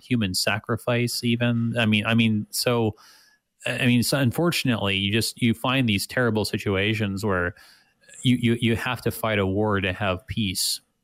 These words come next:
And, um, it's not what you wanna do, but it's what God does, um, because he's, he, he doesn't know any limits to how he's going to protect his people and, um, and protect them against, uh, their enemies.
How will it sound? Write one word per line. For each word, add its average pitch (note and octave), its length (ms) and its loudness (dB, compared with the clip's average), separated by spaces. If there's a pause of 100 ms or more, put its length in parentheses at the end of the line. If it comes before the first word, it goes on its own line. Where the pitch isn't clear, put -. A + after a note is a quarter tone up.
(140)
And, G2 260 0
um, F#2 240 0
it's F#2+ 240 -4
not A2 260 0
what A2 140 -2
you G2 120 2
wanna G2 320 0
do, F#2 260 0
but F#2+ 160 0
it's - 160 -6
what F#2+ 220 -2
God F#2 300 0
does, F#2+ 420 0 (420)
um, F#2 260 -2
because F#2+ 600 -4 (220)
he's, F#2 520 -2 (580)
he, A#2 460 2
he C#3+ 160 0
doesn't C3 220 0
know A2+ 160 2
any G#2+ 220 2
limits G2 640 0 (480)
to G2+ 400 0 (180)
how G#2+ 260 -2
he's G2+ 200 -2
going G#2+ 140 0
to F#2+ 60 -6
protect - 480 -6
his G2+ 200 -2
people G#2+ 640 -4 (400)
and, F#2 260 0
um, F#2+ 400 -2 (200)
and G2+ 140 0
protect G2+ 460 -2
them G2 420 0
against, G2 480 -2
uh, F#2+ 220 0
their F#2+ 160 2
enemies. F#2+ 520 -4